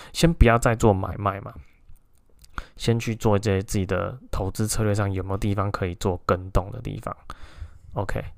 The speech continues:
这是我观察到的现象，所以我觉得可以分享给大家。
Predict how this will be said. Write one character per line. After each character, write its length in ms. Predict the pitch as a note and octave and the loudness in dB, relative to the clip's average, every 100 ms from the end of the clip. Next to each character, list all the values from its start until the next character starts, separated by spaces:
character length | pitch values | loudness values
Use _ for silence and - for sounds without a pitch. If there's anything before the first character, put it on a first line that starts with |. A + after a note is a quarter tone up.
| - - - - | -18 -20 -20 -12
这 120 | - A2+ | -2 4
是 120 | A#2 | 6
我 260 | G2 F2 | 6 4
观 280 | - A#2 A#2+ | 4 4 4
察 220 | - F#2+ | 2 0
到 160 | G2+ G2+ | 0 0
的 140 | F#2+ | -2
现 240 | F#2 G2+ F#2+ | -2 -2 -2
象， 200 | G2 F#2 | -2 0
所 120 | A2+ | 2
以 40 | |
我 120 | G#2 F#2+ | 2 4
觉 120 | G#2 | 2
得 60 | |
可 220 | G2+ G#2+ G2+ | 4 4 4
以 300 | G2 F#2+ F#2 | 2 0 0
分 260 | G#2 G2+ | 0 0
享 220 | G2 F#2+ | 0 -2
给 180 | F#2+ G2 | -4 -4
大 180 | G2 F#2+ | -4 -4
家。 300 | F#2 F2+ | -4 -6